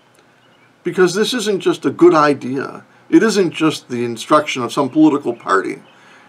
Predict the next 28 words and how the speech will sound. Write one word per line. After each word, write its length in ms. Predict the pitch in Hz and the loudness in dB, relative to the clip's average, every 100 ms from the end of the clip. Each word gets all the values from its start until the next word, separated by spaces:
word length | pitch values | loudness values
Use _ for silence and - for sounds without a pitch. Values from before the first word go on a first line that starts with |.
| _ | _
It's 180 | 190 196 | -4 0
what 200 | 226 220 - _ - | 0 0 -6 _ -2
God 280 | 214 233 | 0 0
tells 300 | - 208 202 | 0 0 0
us 140 | 175 - | 0 -4
to 100 | 156 | -14
do. 340 | 143 208 160 | -4 2 2
It's 140 | - 214 | 2 2
what 120 | 240 | 4
our 100 | 214 | 2
mothers 480 | 180 175 214 143 - | 2 2 4 2 0
told 260 | 135 120 | -4 -4
us 80 | - | -6
to 120 | - | -10
do. 240 | 120 110 - - - | -6 -6 -6 -20 -10
It 140 | 226 | -10
is 280 | - 208 160 | -2 -4 0
the 100 | 139 | -2
right 360 | 113 127 139 - | 0 0 0 -2
thing 280 | - 107 | -12 -12
to 100 | 98 | -14
do. 380 | - - 92 - - _ _ _ _ | -20 -14 -12 -14 -20 _ _ _ _
Leave 200 | - 269 | -2 2
a 60 | 240 | 0
cookie 440 | - 208 - 196 | 2 0 0 -4
on 160 | 160 156 | -2 -2
the 100 | 139 | -6
plate. 460 | - 147 131 - | -6 -4 -4 -6